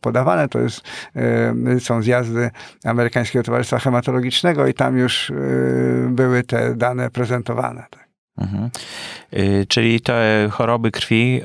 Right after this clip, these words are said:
Speaker 2: y, któr-, o których mówiliśmy, no to na przykład właśnie hemofilia, czyli brak krzepnięcia krwi, tak? Dobrze
Speaker 1: Tak, tak.
Speaker 2: kojarzę? Czyli na, y,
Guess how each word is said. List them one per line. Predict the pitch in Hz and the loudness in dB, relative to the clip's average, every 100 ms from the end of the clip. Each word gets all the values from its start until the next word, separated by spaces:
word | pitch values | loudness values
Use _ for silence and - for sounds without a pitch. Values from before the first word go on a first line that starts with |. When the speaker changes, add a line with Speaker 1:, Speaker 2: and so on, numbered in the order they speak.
| 110 | -2
Speaker 2:
y, | 104 | -2
któr-, | - 113 110 | -4 -4 -4
o | |
których | - 117 113 | -4 -2 0
mówiliśmy, | 107 110 107 104 98 | 0 0 0 0 2
no | 95 | 2
to | 95 101 95 98 98 - - - - | 2 0 2 0 -2 -6 -20 -20 -12
na | - 90 | -4 -2
przykład | - 113 101 92 | -2 -2 -2 -2
właśnie | - 92 - 90 | -2 -2 0 -2
hemofilia, | 90 104 104 98 107 95 | 0 -2 0 0 2 2
czyli | 90 92 95 | 2 -2 -2
brak | 101 92 92 - | 0 -2 -2 -8
krzepnięcia | - - - 101 90 90 107 143 | -4 -4 0 2 2 2 0 -2
krwi, | - - 127 | -6 -4 -4
tak? | 143 107 120 | -2 -2 -2
Dobrze | 98 98 | -2 -2
Speaker 1:
Tak, | 107 117 | -2 -4
tak. | - - | -6 -8
Speaker 2:
kojarzę? | - 95 92 90 107 123 | -6 -2 0 2 0 0
Czyli | - 101 | 0 2
na, | 98 | 2
y, | 95 | 0